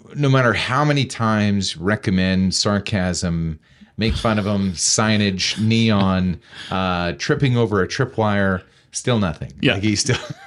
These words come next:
Speaker 1: <laughs> and
Speaker 2: Verbal.
Speaker 1: Tess, and, and <laughs> so that's different than, than Tess, but, but isn't it funny? Like, um, you do have to, to manage both as, as real people and, and real humans with different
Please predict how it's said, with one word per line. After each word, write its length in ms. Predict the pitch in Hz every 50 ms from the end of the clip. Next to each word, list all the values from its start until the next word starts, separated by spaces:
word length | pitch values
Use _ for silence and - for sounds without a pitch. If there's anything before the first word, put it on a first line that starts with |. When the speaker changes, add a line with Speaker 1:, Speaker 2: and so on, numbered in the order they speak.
| - -
Speaker 1:
<laughs> 400 | - - - _ - - - -
and 120 | - 120 151
Speaker 2:
Verbal. 280 | 156 113 101 113 107 104
Speaker 1:
Tess, 200 | - - - - - - -
and, 360 | 151 160 156 - 156 147 - 131 131 - - - - - - -
and 180 | 151 131 - - - -
<laughs> 140 | 151 165 -
so 120 | - 165 165
that's 240 | 175 208 208 - -
different 400 | - 175 170 - 156 151 127 117
than, 320 | 127 123 123 120 95 92 101
than 140 | 117 110
Tess, 500 | 98 - 233 294 262 190 139 - - -
but, 500 | - 123 123 113 135 123 117 - - - - _ _ -
but 180 | 113 113 131 131
isn't 140 | 214 247 285
it 100 | 247 165
funny? 340 | - - 123 120 127 131 131
Like, 280 | 113 98 92 - - - _ - _ _ _ _ _ -
um, 500 | 101 101 101 98 98 95 90 87 - - _ _ _ _
you 160 | - 123 120 120
do 180 | 127 165 202
have 240 | 202 165 135 127 -
to, 100 | - 117 101 - - _ -
to 120 | - 113
manage 520 | 104 101 101 101 104 110 107 101 92 - -
both 280 | 101 92 95 92 - -
as, 200 | 95 95 87 - -
as 260 | - 90 85 80 76 80
real 260 | 95 104 101 95 80
people 580 | - - 113 110 - - 80 71 73 92 123 131 -
and, 200 | 101 87 85 80
and 200 | - 87 87 87
real 320 | 87 90 87 82 82 78
humans 600 | - - - 139 135 117 87 82 87 98 104 - -
with 160 | 87 - -
different 380 | - 92 - - 92 80 -